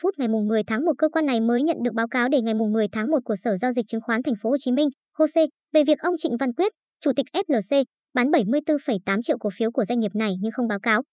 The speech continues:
không công bố thông tin trước khi thực hiện giao dịch. Vì vậy, S S C đang phối hợp với các cơ quan liên quan để xem xét xử lý vi phạm của ông Trịnh Văn Quyết theo quy định.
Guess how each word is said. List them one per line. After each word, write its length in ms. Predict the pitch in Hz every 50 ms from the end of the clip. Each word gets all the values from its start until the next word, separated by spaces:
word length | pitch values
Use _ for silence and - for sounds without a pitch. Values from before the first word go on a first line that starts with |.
| _ _ _ -
không 160 | - 381 339
công 180 | - 320 302
bố 120 | 269 254 240 -
thông 140 | 294 285
tin 180 | 254 302 285 262
trước 140 | - 403 - -
khi 80 | 311 -
thực 120 | 302 -
hiện 140 | - 262 - 202
giao 140 | - 220 208
dịch. 140 | 202 202 185 _ _ _ _ _ _ _ _ _
Vì 100 | - 285
vậy, 200 | 262 269 262 - - _ _ _ _ _ -
S 120 | 359 - - - 339
S 120 | - - 320
C 20 | 294 277 269 226
đang 140 | 262 262 254
phối 160 | - 240 254
hợp 80 | 294 262 -
với 120 | - 226
các 120 | - 370 -
cơ 80 | 320
quan 180 | 277 285 277 269
liên 100 | 269 247
quan 260 | - 277 269 254 240
để 80 | 226 190 175
xem 120 | - 240 233
xét 200 | - 330 381 -
xử 100 | - 262
lý 120 | 202 190 202 220 226
vi 60 | 277 262 -
phạm 160 | 277 208 208
của 100 | 208 202
ông 220 | - - 254 285 285 262
Trịnh 200 | - - - - 220
Văn 140 | 233 220
Quyết 160 | 208 294 359 -
theo 100 | - 269
quy 120 | 220 233 226
định. 140 | 220 214